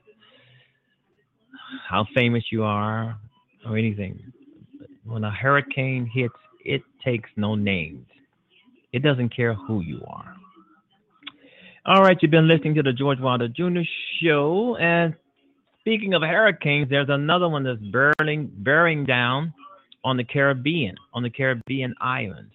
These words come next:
They're calling this hurricane Irma,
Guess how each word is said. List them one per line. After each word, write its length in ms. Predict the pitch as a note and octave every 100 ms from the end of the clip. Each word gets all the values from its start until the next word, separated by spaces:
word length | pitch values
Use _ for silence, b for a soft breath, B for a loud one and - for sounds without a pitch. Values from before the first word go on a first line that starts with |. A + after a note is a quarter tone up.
| -
They're 100 | D3
calling 380 | - E3 D#3 C#3+
this 120 | F3 - _ b b
hurricane 640 | B2+ A#2 A2+ A#2+ A#2 A#2 - b b b b b _ _ _ _ _ _ _ b b b b -
Irma, 340 | E3+ E3+ G#2+